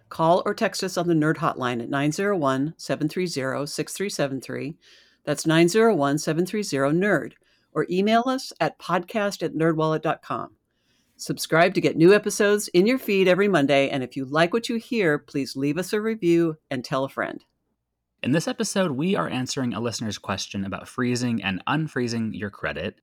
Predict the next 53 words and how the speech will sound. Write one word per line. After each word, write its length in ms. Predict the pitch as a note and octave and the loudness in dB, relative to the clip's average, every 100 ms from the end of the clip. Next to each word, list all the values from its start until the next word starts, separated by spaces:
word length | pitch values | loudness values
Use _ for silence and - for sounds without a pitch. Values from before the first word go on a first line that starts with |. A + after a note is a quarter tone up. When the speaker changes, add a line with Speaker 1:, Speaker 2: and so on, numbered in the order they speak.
| _ _ | _ _
Speaker 2:
But 140 | - - | -6 -4
first, 360 | - D#3+ - - | -2 -2 -2 -4
in 80 | A2 | -2
our 240 | G2+ G2 | -2 0
This 260 | A2 A#2 - | -2 -2 -4
Week 200 | A#2 - | -6 -4
in 140 | G2+ | -4
Your 440 | F#2+ G2 G2+ G#2 G2+ | -2 -2 -2 -4 -4
Money 260 | G2+ G2+ G2+ | -4 -4 -4
segment, 480 | - D#2 E2 F2 | -8 -10 -10 -12
Liz 180 | G#2+ A#2 | -8 -4
and 80 | C#3+ | -2
I 120 | B2+ | -2
are 80 | G#2 | -4
talking 420 | - G2 G#2 G2+ | -4 -6 -4 -4
about 260 | F#2+ F2+ E2 | -2 -4 -4
how 300 | - C#3 D3 | -2 -2 0
to 120 | D3 | -2
stop 460 | - G#2+ F#2+ - - | -2 0 -2 -4 -14
procrastinating. 800 | G#2+ E2 - - D2+ G#1+ - - _ _ - | -4 -2 -2 -6 -12 -14 -18 -20 _ _ 0
Speaker 1:
<laughs> 80 | F3 C4 - C4 | 4 4 2 0
Because 420 | A#3 F#3 A3+ G3+ F3 | 0 4 6 6 6
maybe 300 | A#3+ D4 D#4+ | 6 8 6
if 120 | - | 6
we 140 | C#4+ | 0
talk 320 | - C4 C#4 | 6 8 8
about 240 | A#3 F#3 F#3 | 8 8 8
it, 100 | G3+ | 8
we'll 80 | G3 | 4
stop 360 | - A3+ A3+ | 6 6 6
doing 300 | C4 C#4 A3 | 6 10 10
it. 220 | C#3 C3 _ - - | 8 2 _ -8 4
Speaker 2:
Yeah, 260 | G#2 F2+ - | 4 4 2
or 180 | C#3 D#3 | 2 4
we 80 | D#3 | 4
can 140 | C#3+ | 2
just 180 | B2 - | 0 0
keep 160 | C3 | -2
talking 320 | - A2 G#2+ A2+ | 2 2 2 -2
about 220 | G#2 G2+ | 0 -2
it 60 | |
and 80 | G2 | -2
talking 280 | G2 F2+ G2 | -4 -4 -4
about 180 | F2+ F2 | -6 -6
it. 60 | - | 0
But 180 | G#2+ - - - | 2 2 -4 -8
this 140 | F#3+ - | -6 -4
is 100 | - | -2
an 120 | G#3+ | 0
issue 260 | D#3+ F3+ D#3+ | 0 2 2
that 140 | C3+ | 2
I 80 | A2 | -2
think 260 | A2 G#2+ | -2 -4